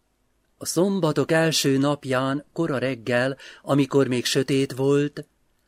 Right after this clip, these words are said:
Mária Magdolna a sírhoz ment, és látta a sírtól elmozdított követ.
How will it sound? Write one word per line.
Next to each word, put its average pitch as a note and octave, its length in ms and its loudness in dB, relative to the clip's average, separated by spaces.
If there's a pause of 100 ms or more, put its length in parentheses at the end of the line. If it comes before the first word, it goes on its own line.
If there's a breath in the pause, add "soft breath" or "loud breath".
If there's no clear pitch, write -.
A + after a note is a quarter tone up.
(360 soft breath)
Mária F3 440 2
Magdolna D3+ 540 2
a C#3+ 60 -2
sírhoz C3 640 -4
ment, C#3+ 460 -4 (480 soft breath)
és - 120 -16
látta D#3+ 520 -2
a D#3+ 80 -2
sírtól D#3+ 680 -2
elmozdított C#3 920 -6
követ. A2+ 540 -8